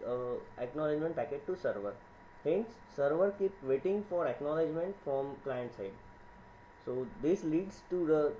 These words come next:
dos or D dos attack. What's next? In next lecture, we'll cover the following points: prerequisite to dos tools, performing dos attack, Apache ben-, using Apache benchmark,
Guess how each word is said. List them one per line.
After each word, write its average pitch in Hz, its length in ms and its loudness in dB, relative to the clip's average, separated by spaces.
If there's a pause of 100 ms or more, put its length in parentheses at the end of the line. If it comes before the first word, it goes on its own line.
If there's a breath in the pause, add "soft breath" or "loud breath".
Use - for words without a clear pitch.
(240)
dos 147 380 6
or 131 160 2
D 127 160 -4
dos 123 260 2
attack. - 260 -10 (2250)
What's 220 260 0
next? 131 360 0 (240)
In 147 140 2
next 196 220 4
lecture, 208 280 2
we'll 170 240 4
cover 160 320 4
the 175 100 2
following 131 380 0
points: 104 400 -6
prerequisite 151 680 -2
to 143 260 -2 (200)
dos 127 320 0
tools, 160 280 -2 (480)
performing 139 520 0
dos 123 260 2
attack, 156 340 -2 (320)
Apache 139 360 2
ben-, 147 300 0
using 143 400 -2
Apache 139 300 2
benchmark, 147 540 0